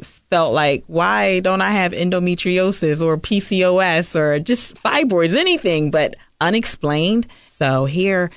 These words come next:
doctors can't figure out what's wrong on my end, but it was just a, a big struggle. And so I just <sighs> felt the need to talk about it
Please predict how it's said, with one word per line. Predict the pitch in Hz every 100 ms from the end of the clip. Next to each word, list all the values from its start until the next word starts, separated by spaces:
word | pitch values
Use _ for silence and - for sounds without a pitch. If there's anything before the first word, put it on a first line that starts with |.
| _ _ -
doctors | 131 135 170
can't | - 175 165
figure | 170 165 160
out | 147 - -
what's | 139 135 160 - - 156
wrong | 147 143 135
on | 127
my | 135 185 262
end, | 139 127 123 131 - _ _
but | 160
it | 175
was | 185
just | 226 285
a, | 269 - 202
a |
big | 226 262
struggle. | - - 190 156 139
And | 143
so | - 147
I | 156
just | 202 262 - - _ _ _ _ _ _ _ _ _
<sighs> | - - 988 - - _ _
felt | 214 214
the | 208
need | 185 185 185
to | 185
talk | - 170 156 -
about | 123 120 117
it | 120 123